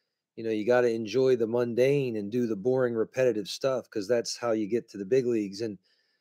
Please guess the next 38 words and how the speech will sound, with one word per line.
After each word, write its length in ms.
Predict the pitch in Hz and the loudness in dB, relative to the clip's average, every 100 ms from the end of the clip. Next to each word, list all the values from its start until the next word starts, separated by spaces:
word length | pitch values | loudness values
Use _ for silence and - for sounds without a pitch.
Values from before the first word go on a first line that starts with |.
| _ _ - | _ _ 2
okay, 600 | 226 - 123 107 104 104 | 2 4 4 6 4 4
that, 260 | 139 175 - | 2 0 2
that 180 | 202 147 | 2 4
might 240 | 131 110 | 4 2
be 120 | 107 | -2
true, 420 | 90 - 113 104 95 | -10 -4 -4 -2 -2
but, 120 | 110 - | -4 0
like, 220 | 151 143 | -2 -2
that's, 340 | 208 220 - - _ _ - | -4 -4 -8 -10 _ _ -6
to 80 | |
me, 200 | 190 311 | 0 0
that's 280 | 285 202 - | 2 0 2
individual 640 | 202 185 92 117 151 127 85 | 4 4 2 0 0 -4 -6
stuff. 380 | - 95 78 - | -6 -6 -6 -4
That's, 320 | 143 156 - - _ - _ | -4 -4 -10 -16 _ -20 _
that's 240 | 175 185 | -4 -2
stuff 320 | - 185 151 160 | 2 4 4 4
on 140 | 147 | 0
your 160 | 113 117 | 0 0
own 160 | 131 | -2
time. 260 | - 107 95 | -4 -6 -2
That's 240 | 135 135 | -2 -2
early 300 | 110 147 139 | 2 4 4
work 320 | 110 110 101 | 4 0 0
at 80 | - | -8
the 80 | 85 | -4
big 180 | 123 120 | 0 0
league 220 | 110 98 | 0 -2
level, 420 | 101 98 87 78 87 | -6 -6 -10 -16 -12
you 100 | 110 | -6
know, 240 | 113 113 | -4 -4
getting, 480 | 104 127 - 110 90 | 0 -2 -2 -10 -12
working 340 | 113 123 - 120 | -4 -4 -2 -4
on 240 | 117 110 | -4 -4
all 260 | 110 117 113 | -4 -2 2
those 280 | 110 101 - | 0 0 -6
things. 400 | 123 113 101 98 | -4 -4 -6 -4
But 240 | 120 | -2